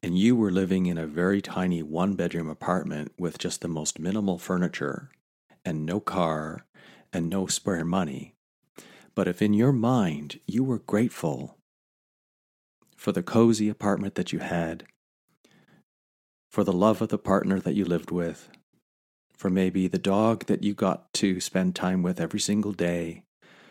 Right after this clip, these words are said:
for the quality of the work you were doing, for the love and companionship of the friendships that you have, you would have an abundant life. That abundance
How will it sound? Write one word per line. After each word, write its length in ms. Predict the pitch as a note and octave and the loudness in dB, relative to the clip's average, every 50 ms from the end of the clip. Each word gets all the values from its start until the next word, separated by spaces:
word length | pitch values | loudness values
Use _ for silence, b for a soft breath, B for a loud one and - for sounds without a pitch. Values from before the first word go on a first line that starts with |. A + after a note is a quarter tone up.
| b b b _ | b b b _
for 120 | - F2+ D#2+ | -6 -4 -4
the 100 | D#2 D2+ | -4 -2
quality 540 | - - G#2 G#2+ G#2+ G#2+ G#2 - A2+ A2 G#2 | 0 4 4 6 6 6 4 4 4 2 2
of 100 | F#2+ - | 2 -2
the 100 | G2 F2 | -4 -4
work 360 | - - F#2+ F#2+ - - - | -2 -2 -2 -2 -2 -2 0
you 100 | F#2+ F#2 | 0 2
were 120 | F#2 F#2+ F2+ | 2 0 0
doing, 520 | F2 E2+ E2 D#2+ D#2+ D2+ D2+ D#2+ - - _ _ _ _ _ _ _ _ - _ _ - _ _ _ _ _ _ _ _ _ _ _ _ _ _ - | 0 -2 -2 -2 -6 -8 -10 -12 -14 -18 _ _ _ _ _ _ _ _ -20 _ _ -20 _ _ _ _ _ _ _ _ _ _ _ _ _ _ -2
for 100 | - G2 | -2 0
the 80 | F2+ | 0
love 520 | E2 E2 F#2+ G#2 A2 A2+ A2+ G#2 - - - _ _ _ _ _ - | 0 2 2 4 4 4 2 0 -4 -8 -20 _ _ _ _ _ -6
and 140 | - F2+ - | -4 -4 -4
companionship 800 | G#2+ - - G2 G2+ A2+ A2+ A2 G#2 - - A2 G#2+ - - _ _ - | -4 -4 -4 -2 0 2 2 2 0 0 0 0 0 0 -4 _ _ -4
of 160 | F#2+ F2 - | -4 -4 -4
the 80 | - F2+ | -6 -6
friendships 480 | - - F#2+ F#2+ G2+ - A#2 - - | -2 0 0 0 2 0 -2 -2 -2
that 200 | - G#2+ - - | -4 -4 -2 -2
you 60 | - B2 | -2 -2
have, 560 | - - F2+ E2+ E2 E2 F2 - - - - _ _ _ _ _ _ _ | 0 0 0 0 0 0 -4 -12 -18 -20 -20 _ _ _ _ _ _ _
you 400 | - F#2 G2+ G#2+ A2+ C3 C#3 C#3 | -2 2 4 4 4 4 2 0
would 180 | C#3+ C#3 C#3 C3+ | 0 0 0 0
have 260 | - - F#2+ F2+ F2 | -2 -4 -4 -2 -2
an 100 | F#2 F2+ | -2 -4
abundant 600 | F2 E2 - - E2+ F2 F2+ F2 F2+ F2 - - | -4 -4 -2 0 0 0 0 -2 -2 -4 -4 -4
life. 400 | - F2+ F#2 - - - - - - _ _ _ _ _ _ _ _ _ _ _ _ _ _ _ _ _ b b b b b b b _ _ _ - - - | -4 -4 -4 -4 -4 -8 -16 -20 -20 _ _ _ _ _ _ _ _ _ _ _ _ _ _ _ _ _ b b b b b b b _ _ _ -16 -6 -2
That 160 | A2+ G#2 G2 | -2 0 0
abundance 840 | F#2+ - - B2 C#3 C#3+ - G2 E2+ - - - - - - - | 0 2 4 4 4 4 4 2 -2 -2 -2 -4 -4 -4 -6 -8